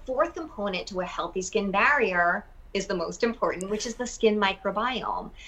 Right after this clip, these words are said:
So, you know, our skin is covered in trillions of microscopic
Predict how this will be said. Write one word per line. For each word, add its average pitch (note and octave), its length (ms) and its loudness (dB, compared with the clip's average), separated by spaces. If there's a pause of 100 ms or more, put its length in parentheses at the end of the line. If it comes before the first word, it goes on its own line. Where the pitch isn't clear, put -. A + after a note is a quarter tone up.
(140)
So, - 120 4
you A#3 140 6
know, A3 160 8
our A#3 100 2
skin C4+ 240 -8
is A#3+ 120 -10
covered B3 360 -6
in G3 120 -6
trillions B3 1120 -6 (260)
of A3 140 4
microscopic G#3+ 920 2